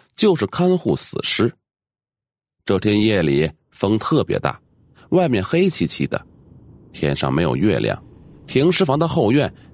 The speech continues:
只有沙沙的树叶声。与这间停尸房隔着一道门的前屋，杨军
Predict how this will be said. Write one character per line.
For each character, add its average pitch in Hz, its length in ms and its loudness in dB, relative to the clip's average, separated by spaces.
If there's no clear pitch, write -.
只 117 240 0
有 - 180 2
沙 - 220 -2
沙 117 100 -2
的 98 80 0
树 90 260 0
叶 113 200 2
声。 - 160 -6
与 107 200 4
这 143 160 2
间 131 160 2
停 120 240 0
尸 135 200 0
房 98 280 0
隔 123 200 2
着 127 160 2
一 110 100 2
道 139 100 2
门 101 160 2
的 127 80 2
前 82 320 0
屋， 131 220 0
杨 147 320 2
军 185 200 2